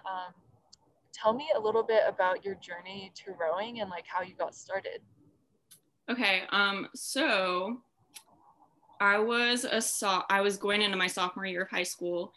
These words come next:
Speaker 2: and, um, like, for a year or two, like, my uncle, whose, um, daughter, so my cousin, um, she was recruited to row at U S C. Um, so she was rowing at U S C at the time,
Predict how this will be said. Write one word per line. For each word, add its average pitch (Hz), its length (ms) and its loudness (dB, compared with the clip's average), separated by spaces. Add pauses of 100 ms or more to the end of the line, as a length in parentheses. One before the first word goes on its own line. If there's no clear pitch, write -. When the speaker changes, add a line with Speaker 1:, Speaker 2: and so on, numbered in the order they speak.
(320)
Speaker 2:
and, 185 580 4
um, 185 640 0 (220)
like, 185 240 2 (220)
for 185 800 2 (380)
a 190 160 0
year 180 320 2
or 185 60 2
two, 185 280 -2
like, 175 160 0
my 185 220 2
uncle, 202 580 -2
whose, 196 440 -4 (100)
um, 180 460 -4
daughter, 180 260 0
so 185 160 -6
my 185 100 2
cousin, 175 480 -2 (400)
um, 180 360 4
she 202 320 0
was 202 200 2
recruited 180 600 0
to 202 120 -4
row 175 280 0
at 170 120 -2
U 180 120 -2
S 180 160 -4
C. 175 500 -2 (440)
Um, 185 400 4
so 208 160 -2
she 202 280 0
was 190 180 -2
rowing 175 240 2
at 170 100 -2
U 180 100 -2
S 180 160 -2
C 170 380 -2
at 180 140 -2
the 185 80 -2
time, 170 440 -4